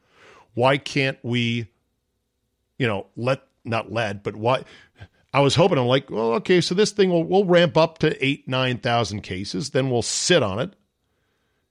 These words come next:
and then start bending it down, just like South Korea's been doing,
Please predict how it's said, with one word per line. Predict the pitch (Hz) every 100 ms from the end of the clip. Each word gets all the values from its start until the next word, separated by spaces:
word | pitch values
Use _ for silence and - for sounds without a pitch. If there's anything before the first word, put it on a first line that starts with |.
| _
and | 127
then | 131
start | 127 - 139 120 87 _
bending | 120 120 131
it | 151 -
down, | 220 135 71
just | - 110 -
like | 117 - -
South | 123 101 -
Korea's | 156 240 123
been | 95 80
doing, | 76